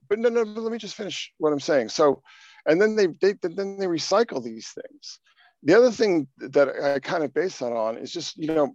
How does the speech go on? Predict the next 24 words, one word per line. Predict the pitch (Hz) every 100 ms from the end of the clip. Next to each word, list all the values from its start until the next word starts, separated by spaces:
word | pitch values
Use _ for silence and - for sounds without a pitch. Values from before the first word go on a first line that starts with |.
| -
my | 139
journeys | - 175 247 208 143
around | 139 135 131 127
the, | 117 117 - -
the | 127 -
internet, | 165 139 113 107 - _ _ _ _ _ _
um, | 123 127 123 123 120 113 - _ _ _ _ -
you |
know, | 127
just | 123 151 - -
various | 123 - 156 165 208 202
kind | - 190 165
of | 147 -
strange | - 165 160 143 -
corners, | 160 151 143 104 -
you | 131
know, | 123
maybe | 127 131
some | 131 131 117 - _
different | 139 135 - -
Reddit | 131 127 127
forums | - 123 120 120 110
or | 117 120 117
whatnot. | 117 117 117 110